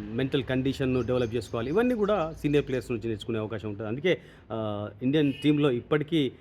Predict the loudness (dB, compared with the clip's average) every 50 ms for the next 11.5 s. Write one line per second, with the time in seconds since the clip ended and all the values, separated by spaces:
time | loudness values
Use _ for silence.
0 | -20 -20 -20 -20 -18 -10 -8 -6 -6 -4 -4 -6 -4 -2 0 2 2 2 0 0
1 | 0 0 0 0 0 2 4 4 4 4 4 2 2 2 2 0 0 2 2 6
2 | 6 6 4 4 2 2 2 2 0 -4 -4 -2 -2 -2 0 0 0 0 0 -2
3 | -2 -2 -2 -2 -2 -2 -4 -4 -8 -16 -20 -20 -20 -14 -10 -8 -6 -6 -6 -4
4 | 2 4 6 6 4 2 -8 -2 2 4 4 4 4 4 4 4 2 2 0 -4
5 | -6 -2 0 0 0 0 0 -2 -2 -2 -4 -6 -8 -12 -8 -4 -2 -2 -2 -2
6 | -4 -2 0 0 2 2 0 -2 -2 -6 -12 -20 -20 -20 -14 -8 -6 -6 -6 -4
7 | -2 0 2 2 2 0 0 0 0 2 2 0 -2 -4 -6 -8 -4 0 0 2
8 | 2 2 2 2 0 0 -2 -2 -4 -2 -4 -6 -4 -2 -2 -2 -2 -2 -2 -2
9 | 0 -2 -2 -2 -2 -4 -4 -2 -4 -2 -2 -2 -2 -2 -2 -4 -4 -6 -4 -4
10 | -6 -6 -6 -4 -4 -4 -4 -6 -6 -8 -8 -6 -2 -2 0 0 0 0 0 -2
11 | -4 -4 -4 -4 -6 -6 -6 -6 -6 -8